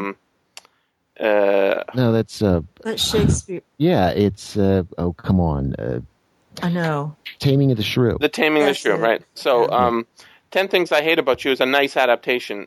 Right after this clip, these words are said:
Speaker 1: I-, it's in, in the sense that it, it takes the, the basic concept of something and then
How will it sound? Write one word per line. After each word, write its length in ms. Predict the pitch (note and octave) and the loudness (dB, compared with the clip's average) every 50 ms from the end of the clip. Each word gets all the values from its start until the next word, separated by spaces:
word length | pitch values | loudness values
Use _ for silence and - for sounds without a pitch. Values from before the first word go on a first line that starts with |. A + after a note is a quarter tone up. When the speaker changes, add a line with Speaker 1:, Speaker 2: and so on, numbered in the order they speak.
| - _ | -12 _
Speaker 1:
I-, 60 | - B2 | -4 -4
it's 380 | B2 - - C3 C3 C3 - | -2 0 0 0 -2 -2 -4
in, 220 | - C#3 C#3+ C#3 D3 | -2 0 0 2 2
in 160 | A#2+ C#3 C#3+ | 2 2 2
the 80 | C#3 | 0
sense 320 | - - C#3+ C3 B2+ - - | 0 0 0 -2 -2 -4 -2
that 160 | - A#2+ A2+ | -2 0 0
it, 160 | A2+ G#2+ - _ _ _ _ _ | 0 -2 -2 _ _ _ _ _
it 180 | A#2+ A#2+ A#2+ - | -4 -4 -4 -4
takes 360 | - D#3+ D3 C3+ - - - | -2 -2 -2 -2 -2 -8 -6
the, 380 | - A#2+ A2+ A2 G#2+ G#2+ G#2+ - _ _ _ _ _ _ _ _ _ | -2 0 2 2 2 0 -2 -4 _ _ _ _ _ _ _ _ _
the 80 | - B2+ | -6 -2
basic 380 | B2+ C#3 B2+ A#2+ - C3+ B2+ - | 0 0 -2 0 -2 -6 -8 -4
concept 680 | - C3 B2 B2 B2 B2 - - - - - _ _ - | -2 0 0 0 0 0 -2 -2 -2 -2 -4 _ _ -8
of 120 | G#2 G2 | -8 -6
something 460 | - - G2+ G2 - _ G2 G2+ G2+ G2+ | -4 -4 -4 -4 -4 _ -6 -4 -4 -4
and 160 | G#2 G#2+ G2+ | -4 -4 -4
then 260 | G#2 G2+ G2+ G2+ | -6 -6 -6 -8